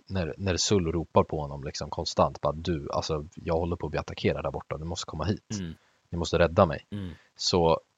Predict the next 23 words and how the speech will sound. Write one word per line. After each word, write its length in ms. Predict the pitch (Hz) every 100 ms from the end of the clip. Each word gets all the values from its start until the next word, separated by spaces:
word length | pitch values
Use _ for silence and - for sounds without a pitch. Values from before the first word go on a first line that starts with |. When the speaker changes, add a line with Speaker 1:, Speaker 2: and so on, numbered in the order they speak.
| _ _ _ _ _ _ -
Speaker 1:
Arthas 380 | 98 90 90 -
tar 160 | 92
sitt 180 | 85 90
pickpack 480 | - - - 82 -
och 80 | 78
drar, 420 | 95 92 82 82 - _
tar 140 | - 87
med 180 | 90
sig 140 | - 82
Kel'Thuzad 600 | 85 - 90 82 76 73 -
och 140 | - 87
sticker 340 | - - 82 -
till 100 | 78
Northrend, 460 | 87 78 - 69
och 120 | - 87
där 200 | 80 76
är 80 |
vi 100 | 76
nu. 220 | 78 85 71 _ _ _ -
Träffar 300 | 95 85 92
upp 200 | 87 -
med 80 | 85
Anu-, 260 | 82 82